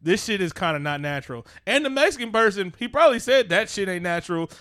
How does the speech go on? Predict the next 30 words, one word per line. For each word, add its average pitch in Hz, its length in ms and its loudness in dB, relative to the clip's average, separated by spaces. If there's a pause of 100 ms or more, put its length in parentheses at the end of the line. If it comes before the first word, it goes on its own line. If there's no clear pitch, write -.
(120)
but 160 140 -2
he's 233 180 2
not 196 200 2
a - 20 -2
star 190 260 4
like 156 140 -2
Will 165 200 0
Smith 175 300 -6
is. 131 220 -6 (360)
But 147 180 -2
we 165 120 2
all 208 200 4
remember 196 280 -2
what 165 140 -2
Will 180 200 2
Smith 208 280 0
said 160 420 -2
to 151 240 -2
Aunt 147 220 -4
Viv 202 300 4
when 156 100 -6
they 156 100 -4
said, 143 460 -4 (360)
"We 160 160 -4
need 165 80 0
to 151 80 -2
get 143 120 -4
our 135 160 -6 (120)
contracts 170 520 -2
better." 131 420 -8